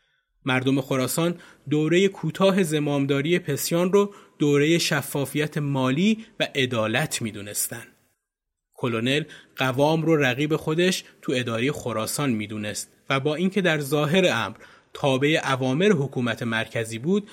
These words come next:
اما با نزدیکی به کمیتهٔ ملی که تازه تو خراسان تشکیل شده بود، منتظر فرصتی بود که خودش کنترل اوضاع رو تو خراسان در دست بگیره که همینطور که شنیدید با کودتای سید ضیا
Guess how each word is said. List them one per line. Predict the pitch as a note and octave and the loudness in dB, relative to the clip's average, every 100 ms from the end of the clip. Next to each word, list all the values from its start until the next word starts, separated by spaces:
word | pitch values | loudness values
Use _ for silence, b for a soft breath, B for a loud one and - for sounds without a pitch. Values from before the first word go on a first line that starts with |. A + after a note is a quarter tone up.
| B B - | B B -4
اما | F3+ F#3 F#3+ | 0 4 4
با | F3 | 4
نزدیکی | D#3 D#3 D3 C3+ C#3+ C3 G3 | 2 0 0 -2 -8 -4 -2
به | F3+ | -2
کمیتهٔ | - D3 C#3+ - G3+ | -2 -4 -2 0 0
ملی | F3+ A#2+ A2+ G#2+ G#2 B B | 2 0 -2 -6 -10 B B
که | - | -10
تازه | C#3+ D#3 C#3+ F3 | -4 0 0 0
تو | F#3+ | -2
خراسان | F#3 C3+ C3 C3 A3 | -4 -4 -2 0 2
تشکیل | G3+ A#2+ - A#2+ | 2 0 0 -2
شده | A2+ B2+ A#2 | -4 -4 -4
بود، | A2+ G3 A3+ A3+ B B - | -2 2 2 -2 B B -4
منتظر | A#2+ A#2+ A#2+ A#2+ B2+ | -4 -2 -2 -2 -4
فرصتی | A#2+ B2+ A#2 - F3+ F#3+ | -4 -4 -2 -2 -2 -2
بود | D#3+ F#3 F3+ B B - | 0 -2 -2 B B -10
که | F#3 | -8
خودش | - G3+ D#3 A2 - - | 0 4 4 2 0 -4
کنترل | - B2 A#2 B2 B2 | -4 -6 -4 -4 -2
اوضاع | A2+ A#2 A2+ C3 F3 | -2 -4 -4 0 0
رو | E3 | 0
تو | D#3+ | -4
خراسان | - B2 A2 - C3+ C#3 C#3 B - | -6 -4 -4 -2 -2 -2 -6 B -4
در | A2+ | -2
دست | A2+ B2+ C3 - | 0 0 0 -2
بگیره | - A2 A2+ A2+ | -6 -6 -4 -4
که | - | -6
همینطور | A2 C#3+ C#3 B2 A#2+ | -4 0 0 0 -2
که | A2 | -2
شنیدید | B2 A#2+ A#2 A#2 G#3 A#3 B B - | -4 -2 -2 0 2 0 B B -8
با | B2 | -6
کودتای | A#2 A#2 A2 G#2 F3+ G#3+ | -4 -6 -4 -2 2 2
سید | G3+ E3 D#3 C#3 | 4 2 2 0
ضیا | D3+ D3 D3 | 0 2 2